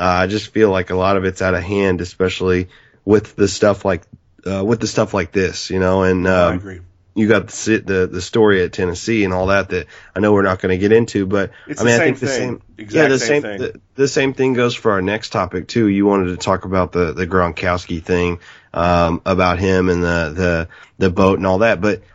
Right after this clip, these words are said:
Speaker 1: you know, he gets to do all this stuff and people just say, "Oh, it's just Gronk, you know, whatever. Oh, it's so funny," you know,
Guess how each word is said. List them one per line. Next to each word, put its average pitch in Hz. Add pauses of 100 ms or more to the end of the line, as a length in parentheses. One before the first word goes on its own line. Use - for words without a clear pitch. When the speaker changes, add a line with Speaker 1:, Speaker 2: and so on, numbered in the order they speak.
(120)
Speaker 1:
you 117
know, 110
he 120
gets 127
to 104
do 113
all 104
this 104
stuff 117
and 92
people 110
just 98
say, 101
"Oh, -
it's -
just -
Gronk, 254
you -
know, 156
whatever. 165
Oh, 175
it's 170
so 160
funny," 156
you 113
know, 113